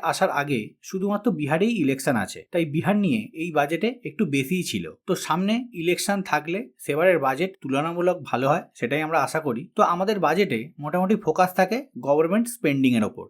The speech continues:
যেটা এবারের বাজেটে একদম মিউটেড ছিল। দু হাজার চব্বিশ পঁচিশ ফিনান্সিয়াল ইয়ারে ক্যাপেক্সের লক্ষ্যমাত্রা ছিল ইলেভেন পয়েন্ট ইলেভেন লাখ কোটি টাকা, যেটা এবারে সামান্য কিছুটা বাড়িয়ে ইলেভেন পয়েন্ট টু ওয়ান লাখ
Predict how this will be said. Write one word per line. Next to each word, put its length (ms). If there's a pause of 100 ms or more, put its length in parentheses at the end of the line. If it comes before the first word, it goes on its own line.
(140)
যেটা 240 (300)
এবারের 360
বাজেটে 320 (160)
একদম 240 (120)
মিউটেড 440
ছিল। 140 (180)
দু 120
হাজার 220
চব্বিশ 360
পঁচিশ 240 (100)
ফিনান্সিয়াল 440 (120)
ইয়ারে 280 (260)
ক্যাপেক্সের 460 (100)
লক্ষ্যমাত্রা 540
ছিল 120 (320)
ইলেভেন 340
পয়েন্ট 200 (120)
ইলেভেন 240 (100)
লাখ 200
কোটি 220
টাকা, 160 (160)
যেটা 160 (160)
এবারে 280 (320)
সামান্য 320 (120)
কিছুটা 320
বাড়িয়ে 260 (200)
ইলেভেন 340
পয়েন্ট 200 (160)
টু 120
ওয়ান 140 (100)
লাখ 100